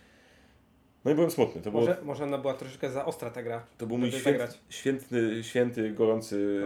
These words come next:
Speaker 2: No.
Speaker 1: e, pikantny gral, po którego przyszedłem i którego nie dostałem.
Speaker 2: Ale jeszcze ja wrócę do siebie, bo ja powiem, co ja bym powiedział przyszłemu tej brodatemu
Speaker 1: Tak, bo
Speaker 2: bor-, board gamesowi, tak? Co ja bym powiedział sobie? Zdecydowanie przyjechać wcześniej,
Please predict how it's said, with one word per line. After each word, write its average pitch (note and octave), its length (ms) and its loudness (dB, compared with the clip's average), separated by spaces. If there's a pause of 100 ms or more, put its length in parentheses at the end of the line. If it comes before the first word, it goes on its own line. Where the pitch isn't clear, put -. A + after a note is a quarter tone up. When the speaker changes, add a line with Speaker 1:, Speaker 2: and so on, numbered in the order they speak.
(300)
Speaker 2:
No. G2 60 -4
Speaker 1:
e, E2+ 40 -6
pikantny G#2 440 -2
gral, F#2 360 2 (200)
po F2+ 60 -12
którego F2+ 260 -6
przyszedłem F2+ 300 -8
i F2+ 40 -10
którego F2 260 -10
nie - 100 -12
dostałem. - 320 -12 (920)
Speaker 2:
Ale C3+ 140 0
jeszcze F#3+ 180 -2
ja G3+ 220 -6
wrócę F3 200 -12
do D#3 80 -8
siebie, C3 240 -8
bo C3+ 100 -2
ja C#3 80 0
powiem, E3 400 -4
co F3+ 100 -2
ja E3+ 60 2
bym C3+ 120 -6
powiedział B2 280 -6 (640)
przyszłemu C3 440 -6
tej B2 220 -8
brodatemu C3 680 -4 (100)
Speaker 1:
Tak, A2 200 4
bo - 80 -4
Speaker 2:
bor-, C#3 200 0
board C#3 260 -6
gamesowi, C3+ 500 -4
tak? B2 240 -6 (440)
Co - 80 -4
ja C3+ 60 2
bym C3+ 100 0
powiedział C3 360 -4
sobie? B2+ 300 -6 (140)
Zdecydowanie B2+ 760 -6 (680)
przyjechać B3+ 280 0
wcześniej, D3 420 -4